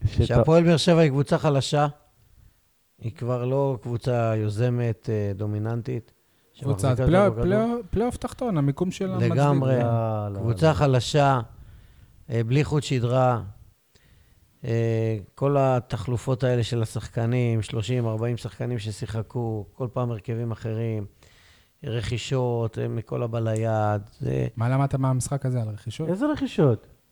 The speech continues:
Speaker 2: חוסר יציבות.
Speaker 3: יניב,
Speaker 2: זה,
Speaker 3: מה,
Speaker 2: זה
Speaker 3: מה,
Speaker 2: אוסף,
Speaker 3: אתה,
Speaker 2: אוסף של
Speaker 3: מה, כאילו,
Speaker 2: שחקנים.
Speaker 3: אתה,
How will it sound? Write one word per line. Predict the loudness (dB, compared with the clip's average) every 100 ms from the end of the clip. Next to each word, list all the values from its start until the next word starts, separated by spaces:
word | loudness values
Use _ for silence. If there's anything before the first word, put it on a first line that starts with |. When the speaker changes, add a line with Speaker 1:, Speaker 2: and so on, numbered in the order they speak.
| _ -20 _ _ _ -4
Speaker 2:
חוסר | 0 2 4
יציבות. | 4 2 0 2 2 2 2 0 -4 -20 -20 -20 _ _ -20 -20 _ -20 _ _ -6
Speaker 3:
יניב, | -2 4 8
Speaker 2:
זה, | 10
Speaker 3:
מה, | 10
Speaker 2:
זה | 10
Speaker 3:
מה, | 12
Speaker 2:
אוסף, | 12 12 10
Speaker 3:
אתה, | 8 8
Speaker 2:
אוסף | 4 4
של | 2 4
Speaker 3:
מה, | 4 4
כאילו, | 4
Speaker 2:
שחקנים. | 4 6
Speaker 3:
אתה, | 6 6 0